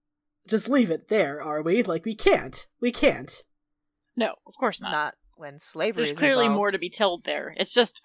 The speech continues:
Speaker 2: how do we do it? How do we find out more information without tipping our hand?
Speaker 1: He says, "Well,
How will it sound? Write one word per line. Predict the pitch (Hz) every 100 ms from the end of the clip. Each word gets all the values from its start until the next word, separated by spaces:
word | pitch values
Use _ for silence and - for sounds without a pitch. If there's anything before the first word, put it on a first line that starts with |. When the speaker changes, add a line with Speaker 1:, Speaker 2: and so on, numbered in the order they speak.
| 247
Speaker 2:
how |
do | 226
we | 208
do | 175 196
it? | 185
How | 220
do | 240
we | 214
find | 214 185
out | 180 170
more | 175 156
information | - 170 175 170
without | 151 147 139 127 - - _
tipping | - 196 151
our | 147
hand? | 160 147 - - - - _ _
Speaker 1:
He | -
says, | 190 180 165
"Well, | 143 147 240